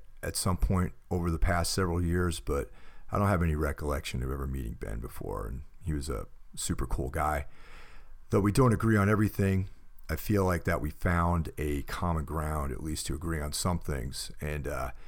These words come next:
you know, he wasn't the villain that I thought he was. So, so there you go. Uh, you guys probably disagree with a lot of the stuff I just said about Ben, but, you know, that's the beauty of this society we live in, where we can all have our own opinions.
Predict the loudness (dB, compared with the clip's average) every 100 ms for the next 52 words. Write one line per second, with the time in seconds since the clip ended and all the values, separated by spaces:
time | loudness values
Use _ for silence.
0 | -12 -12 -10 -10 -2 4 6 8 8 6
1 | 2 2 4 4 4 2 2 2 2 2
2 | 0 -4 -8 -10 -10 -6 -2 -2 -4 -10
3 | -16 -16 -14 -10 -6 -2 0 0 -2 -4
4 | -6 -8 -10 -8 -6 -4 -4 -4 -4 0
5 | 2 2 0 -4 -4 -6 -4 -4 -4 -2
6 | -2 -4 -2 -2 -2 -2 -4 -2 -2 -2
7 | -2 -2 -2 -2 -2 -2 -4 -4 -10 -10
8 | -12 -14 -14 -12 -10 -10 -10 -10 -8 -6
9 | -6 -6 -4 -2 -2 -2 -2 0 0 -2
10 | 0 0 0 0 0 0 -2 -8 -10 -4
11 | 0 2 2 2 2 -2 -2 -2 -2 0
12 | -2 -2 -2 -2 0 0 2 0 0 0
13 | 0 0 4 6 6 2 -2 -6